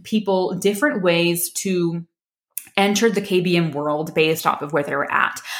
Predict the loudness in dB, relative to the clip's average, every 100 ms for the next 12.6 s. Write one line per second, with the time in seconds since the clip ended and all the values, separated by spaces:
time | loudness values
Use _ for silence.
0 | -4 0 2 2 2 2 4 2 2 -2
1 | -2 2 2 4 4 4 2 0 0 0
2 | 0 -2 2 4 4 2 -2 -2 0 2
3 | 2 2 0 -2 -2 -2 -2 -4 -2 -4
4 | -4 -8 -8 -8 2 4 4 2 -4 -8
5 | -2 0 2 4 2 0 0 0 0 -4
6 | 0 2 2 2 -4 -4 -2 -4 -6 -6
7 | 0 0 2 2 2 2 -2 0 -4 -2
8 | -2 -2 -2 2 2 2 0 2 4 4
9 | 2 0 -2 2 4 4 4 4 2 0
10 | -4 -14 -2 0 4 2 2 -2 2 4
11 | 4 2 2 -2 0 2 2 2 -2 -4
12 | -8 -8 -8 -4 -2 -2